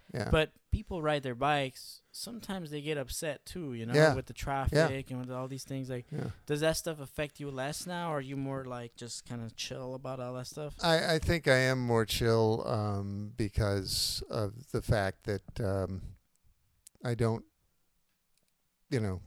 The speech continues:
Speaker 1: I don't have to work full time. Or, um, you know, I'm old enough to collect Social Security, so that is nice to know that, uh,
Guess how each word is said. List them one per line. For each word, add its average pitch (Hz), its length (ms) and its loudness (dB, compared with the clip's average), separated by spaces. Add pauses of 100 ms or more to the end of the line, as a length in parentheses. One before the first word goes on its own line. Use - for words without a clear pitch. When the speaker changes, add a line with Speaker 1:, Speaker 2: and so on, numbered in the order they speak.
(100)
Speaker 1:
I 117 80 -2
don't 110 220 2
have 110 280 2
to 113 80 -2
work 98 240 -2
full 101 260 -2
time. 101 500 -2 (100)
Or, 101 220 -4 (800)
um, 95 680 0 (1800)
you 123 80 -2
know, 92 160 0
I'm 95 180 2
old 107 220 6
enough 101 280 0
to - 120 4
collect 104 320 0
Social 107 400 -2
Security, 120 760 -2
so 98 520 -2 (220)
that 104 180 -4 (460)
is - 540 -6 (140)
nice 113 360 -2
to 104 120 -2
know 104 300 2
that, 98 220 -2 (200)
uh, 98 360 -2